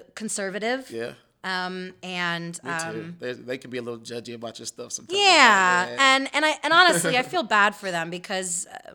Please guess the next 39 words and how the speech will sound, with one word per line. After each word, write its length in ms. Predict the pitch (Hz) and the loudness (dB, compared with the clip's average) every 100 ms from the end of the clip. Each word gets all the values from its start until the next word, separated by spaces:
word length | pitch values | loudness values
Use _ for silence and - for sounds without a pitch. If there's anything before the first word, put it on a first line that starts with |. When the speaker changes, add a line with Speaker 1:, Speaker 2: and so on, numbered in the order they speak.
| - | -20
Speaker 1:
m-, 220 | - 196 _ _ _ _ _ - _ _ _ | -16 -16 _ _ _ _ _ -20 _ _ _
your 180 | _ 202 | _ -12
family 400 | 196 269 262 226 | -2 0 0 -2
members, 480 | 208 202 190 185 180 | -4 -4 -2 -4 -4
they 140 | 196 185 | -8 -8
feel 200 | 190 160 | -8 -8
responsible 720 | 170 - 208 202 202 165 151 | -8 -6 -6 -6 -8 -12 -14
for 160 | - | -12
your 180 | 151 135 | -12 -10
salvation 600 | 139 147 156 - - - | -12 -12 -8 -6 -4 -4
and 280 | - 117 113 | -2 -4 -6
Speaker 2:
Yeah, 60 | 104 | -10
Speaker 1:
your 80 | 165 | -10
soul, 260 | - 208 | -6 -4
and 100 | 196 | -4
it's 80 | 190 | -8
Speaker 2:
yeah. 60 | 233 | -8
Speaker 1:
just 140 | 208 | -6
like, 200 | 214 202 | -6 -8
"You're 100 | 240 | -8
not. 500 | 262 277 311 185 160 - | -6 -4 -4 -4 -4 -8
Speaker 2:
Right. 340 | 113 107 98 101 | -10 -10 -12 -12
Speaker 1:
You're 100 | 277 | -8
not 280 | 277 311 302 - _ | -2 -2 -2 -8 _
responsible 640 | 202 208 208 190 180 175 | -10 -8 -4 -6 -6 -12
for 160 | 165 175 | -14 -10
that. 240 | 151 143 | -6 -4
I 140 | 226 294 | -4 -4
am. 480 | 240 156 147 143 147 | -4 -6 -6 -10 -12
Speaker 2:
Right. 260 | 110 110 139 | -12 -10 -8
Speaker 1:
Like, 240 | 175 175 | -8 -8
whatever 640 | 190 196 202 208 208 202 175 _ - | -8 -6 -6 -4 -4 -6 -10 _ -8
I 140 | 185 | -8
believe 380 | 185 190 190 180 | -6 -6 -4 -6
and 160 | 180 180 | -8 -8
whatever 280 | 180 175 | -6 -8
you 160 | 185 226 | -10 -12
believe." 520 | 208 170 160 156 156 120 | -10 -10 -10 -12 -14 -14
Speaker 2:
Right. 200 | 113 | -14